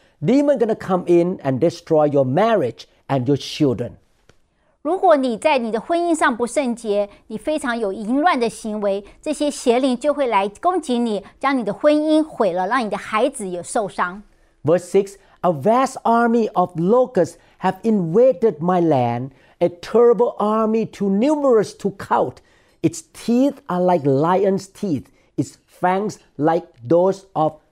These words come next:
Speaker 1: a lioness."
Speaker 2: 第六节讲到，有一群蝗虫，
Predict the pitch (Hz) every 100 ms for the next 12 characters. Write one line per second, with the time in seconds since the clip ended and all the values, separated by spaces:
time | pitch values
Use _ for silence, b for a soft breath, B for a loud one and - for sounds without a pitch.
0 | - 139 120 - _ _ _ - 143 160
1 | 160 147 120 - - - - _ _ _
2 | - 339 370 277 254 202 185 170 220 226
3 | 254 339 - - 240 - 226 233 262 226
4 | 208